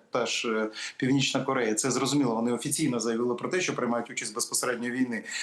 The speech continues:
Але давайте ж все ж таки не забувати, що світ достатньо цинічний, є багато, е, юридичних компаній, різних,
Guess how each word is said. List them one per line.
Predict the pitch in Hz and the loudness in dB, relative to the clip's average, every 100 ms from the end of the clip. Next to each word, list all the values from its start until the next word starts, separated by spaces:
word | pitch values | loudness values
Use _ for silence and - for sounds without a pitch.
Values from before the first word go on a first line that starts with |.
| - - | -4 -2
Але | 139 151 | 0 2
давайте | 196 220 - | 2 0 0
ж | 175 - | 0 0
все | - | 0
ж | 180 | 0
таки | 156 156 | -2 0
не | |
забувати, | 143 143 165 147 | 0 2 0 0
що | - - | 0 0
світ | 131 135 147 | 0 2 0
достатньо | 131 127 135 135 127 | 0 0 0 0 0
цинічний, | 135 135 160 - 135 120 | 2 2 2 2 2 4
є | 131 | 2
багато, | 113 143 139 147 - 123 107 - - - - - | 2 2 2 2 0 -2 -4 -8 -20 -20 -8 0
е, | 131 127 123 | 2 2 2
юридичних | 127 143 143 151 135 127 | 2 2 2 0 0 -2
компаній, | 135 127 151 185 202 160 127 120 117 113 | -2 -2 0 0 0 0 0 0 0 0
різних, | 135 147 113 | 0 0 -4